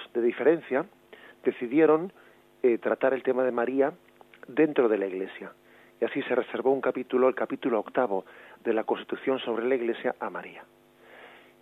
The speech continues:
Y bueno, en aquel momento, aquello había sido, pues, una discusión, pues, muy, digamos, muy, muy vehemente, y los, los hispanos, pues, habíamos mantenido,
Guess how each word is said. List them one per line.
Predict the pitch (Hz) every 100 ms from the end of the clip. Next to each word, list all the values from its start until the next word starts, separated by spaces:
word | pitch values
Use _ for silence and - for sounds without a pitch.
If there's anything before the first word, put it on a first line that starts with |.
| -
Y |
bueno, | 131 185 139
en | 117
aquel | - 147
momento, | 156 160 - 160 139 127 120 113 110 - _ - - _
aquello | 98 98 131 131
había | 127 120
sido, | - 123
pues, | - -
una | 123
discusión, | 120 - - 139 127 110
pues, | 110
muy, | 113 135
digamos, | 120 120 120 117 113 - - - -
muy, | 131 123 123
muy | 127
vehemente, | 113 110 175 156 - 151 -
y | 113 107
los, | 95 101 - - - - -
los | 113 104
hispanos, | - 135 147 -
pues, | 131
habíamos | 120 139 135
mantenido, | 120 113 117 117 110 117